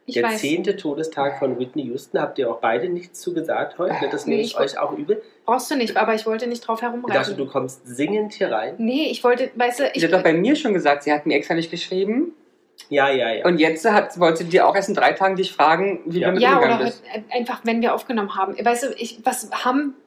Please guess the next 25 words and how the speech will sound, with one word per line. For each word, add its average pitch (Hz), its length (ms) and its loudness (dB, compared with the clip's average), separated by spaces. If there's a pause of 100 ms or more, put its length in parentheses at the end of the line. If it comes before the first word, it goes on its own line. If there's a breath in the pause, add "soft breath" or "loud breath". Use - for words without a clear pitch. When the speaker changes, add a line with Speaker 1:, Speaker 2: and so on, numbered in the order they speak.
(280)
Speaker 1:
Ramon 233 400 2
und 269 160 -4
ich - 180 -6
denn 214 420 -2
davon, 233 480 0
wenn 240 160 -2
du 233 100 -2 (160)
weinend 254 380 -2
in 294 100 -4
der 262 160 0
Ecke 226 240 0
sitzt, 202 460 -4 (200)
ja, 202 120 -2
Speaker 2:
Ja. 247 180 -2 (140)
Speaker 1:
und 220 140 -2
wir 240 80 4
das 240 120 2
Ding 240 160 0
hier 240 140 0
alleine 233 460 0
schaukeln 190 440 -4
müssen? 185 340 -14 (460)
Speaker 2:
Ja. - 120 -6 (280 loud breath)
Speaker 1:
Na, 233 140 2
Speaker 2:
Aber - 260 2